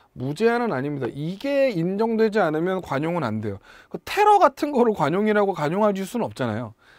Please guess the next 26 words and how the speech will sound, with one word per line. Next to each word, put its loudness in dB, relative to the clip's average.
그죠? -10
남의 -2
잘못을 0
너그럽게 -2
용서하는 -4
마음 -6
맞고요. -8
다른, -4
자신과 2
다른 -2
생각을 0
지닌 -6
사람의 -4
권리를 -2
인정하는 -6
거 -6
맞습니다. -12
보편, -12
여기 2
바-, -4
방-, -10
방-, -4
바가 -6
제가 -4
방금 -6
말씀드렸지만 -6